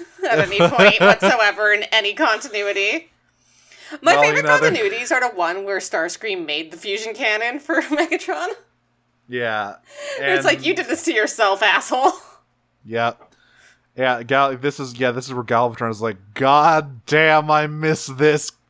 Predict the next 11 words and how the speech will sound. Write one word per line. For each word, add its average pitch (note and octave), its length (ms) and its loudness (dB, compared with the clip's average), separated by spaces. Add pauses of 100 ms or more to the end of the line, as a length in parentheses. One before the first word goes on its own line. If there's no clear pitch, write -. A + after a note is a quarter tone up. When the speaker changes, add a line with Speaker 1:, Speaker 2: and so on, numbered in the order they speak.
(120)
Speaker 2:
You E3 240 2
are, C3+ 240 4
you D3 280 -4
are B2+ 180 2
just, C3 540 -2 (760)
this C3 240 -4
is, A#2 260 -10
this B2 300 -6
is A2+ 200 -10
just A#2+ 380 -6
fucking, G2+ 840 -4